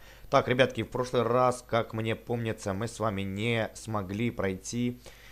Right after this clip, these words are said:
его по той причине, что зомби попали на нашу территорию и попросту съели наши мозги, дорогие друзья. Так что здесь надо быть более такими. Так.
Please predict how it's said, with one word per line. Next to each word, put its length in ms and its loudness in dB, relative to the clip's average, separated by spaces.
его 560 2
по 200 4
той 200 0
причине, 500 -4
что 400 0
зомби 720 -2
попали 340 0
на 140 -2
нашу 260 -4
территорию 500 -4
и 40 -4
попросту 480 -6
съели 340 -8
наши 300 -8
мозги, 400 -10
дорогие 260 -10
друзья. 420 -14
Так 220 -14
что 420 -8
здесь 220 -4
надо 180 -2
быть 220 -4
более 580 2
такими. 500 -10
Так. 340 0